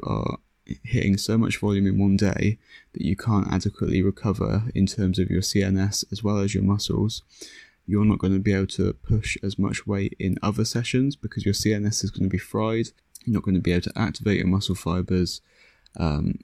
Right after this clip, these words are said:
and work to the same capacity if you're not,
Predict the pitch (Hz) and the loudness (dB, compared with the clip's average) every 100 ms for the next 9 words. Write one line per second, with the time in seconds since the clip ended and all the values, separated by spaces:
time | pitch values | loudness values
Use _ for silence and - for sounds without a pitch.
0 | - 87 87 - 90 90 - - _ - | -4 0 0 0 -2 -2 -6 -20 _ -14
1 | - 90 - 82 90 - - 104 - - | -4 -2 0 0 0 -2 -4 -2 -2 -4
2 | 87 87 - 98 - 92 95 92 - | 0 0 0 -4 -2 2 2 2 -2